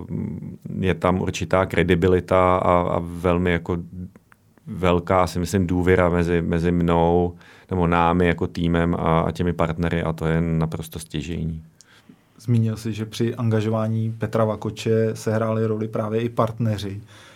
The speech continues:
Speaker 2: Je složitý přetáhnout, eh, kluka, který jezdí silniční cyklistiku, do bajku, protože není tajemstvím, že, eh, poměry v silniční cyklistice jsou asi výrazně jinde než ve světě horských kol.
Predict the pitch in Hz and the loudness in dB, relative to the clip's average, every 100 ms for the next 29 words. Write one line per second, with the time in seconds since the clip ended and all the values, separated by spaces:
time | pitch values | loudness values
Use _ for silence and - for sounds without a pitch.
0 | _ 117 107 - 117 104 110 110 110 107 | _ -6 -4 0 0 2 0 0 0 0
1 | 110 - - 117 113 110 117 110 113 - | -4 -8 -4 -2 0 0 2 0 -4 -6
2 | 107 104 104 110 107 - 113 107 113 110 | -4 -4 -6 -10 -12 -4 -2 0 0 0
3 | - 107 107 104 110 - 107 110 110 113 | -4 -6 -4 -4 -6 -4 -2 -4 -4 -6
4 | 113 113 110 - 123 - 113 113 - - | -4 -6 -8 -8 -8 -2 -2 -4 -14 -12
5 | - 107 113 123 131 110 - 104 98 104 | -2 2 2 2 -2 -6 -8 -6 -2 -2
6 | 104 104 107 107 104 101 110 110 101 110 | -4 -6 -4 -2 -4 -4 -4 -4 0 0
7 | 107 107 110 107 107 113 - 117 110 107 | 0 -4 -6 -8 -8 -12 -8 -4 -2 -2
8 | 107 113 107 107 104 110 110 107 104 - | -4 -4 -6 -6 -6 -6 -6 -8 -8 -10
9 | 98 107 107 - - - - - 110 104 | -8 -8 -8 -12 -20 -20 -18 -6 -4 -4
10 | 107 113 113 - 110 110 107 107 110 104 | -8 -12 -10 -2 0 2 0 -2 -2 -4
11 | 107 107 107 - - 113 117 107 110 98 | -4 -4 -6 -10 -12 -10 -10 -8 -8 -8
12 | 104 110 - 107 107 | -10 -12 -8 -10 -10